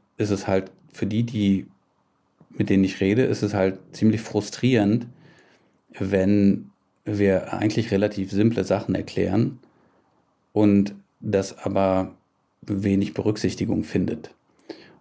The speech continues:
Und dann gesagt wird, okay, wir müssen, wir, also d-, dass manchmal so ein bisschen weggeschaut wird. Ähm, und das kennt ja jeder Mensch, wenn man irgendwas hat, was einem nicht gefällt, dann ist ja eine Möglichkeit, einfach wegzugucken oder es schön zu reden. Und diese,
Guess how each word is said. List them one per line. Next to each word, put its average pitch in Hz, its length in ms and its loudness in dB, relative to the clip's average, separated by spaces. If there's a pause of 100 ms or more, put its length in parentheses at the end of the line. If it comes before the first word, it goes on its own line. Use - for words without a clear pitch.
Und 92 360 0
dann 92 400 4 (160)
gesagt 101 500 -2
wird, 101 120 -2
okay, 101 200 -4
wir 95 100 0
müssen, 95 440 2
wir, 95 220 -2
also 98 220 -2
d-, 98 160 -4
dass 117 220 -6
manchmal 110 240 4
so 104 80 0
ein - 20 2
bisschen 98 200 0
weggeschaut - 580 -2
wird. - 320 -12 (140)
Ähm, 92 540 2 (1120)
und 95 160 2
das 92 120 0
kennt 110 200 -2
ja 104 80 4
jeder 110 240 2
Mensch, 95 320 -2
wenn 98 100 4
man 98 140 4
irgendwas 98 400 0
hat, 113 200 -4
was 95 140 -4
einem 92 140 2
nicht 98 160 0
gefällt, 107 400 0
dann 98 160 2
ist - 100 -6
ja 92 80 0
eine 101 160 2
Möglichkeit, 98 400 0
einfach 95 240 -4
wegzugucken 107 640 -4 (960)
oder 95 260 2
es 87 120 -4
schön 113 180 2
zu - 140 -4
reden. 92 360 2
Und 98 380 2 (120)
diese, 101 420 2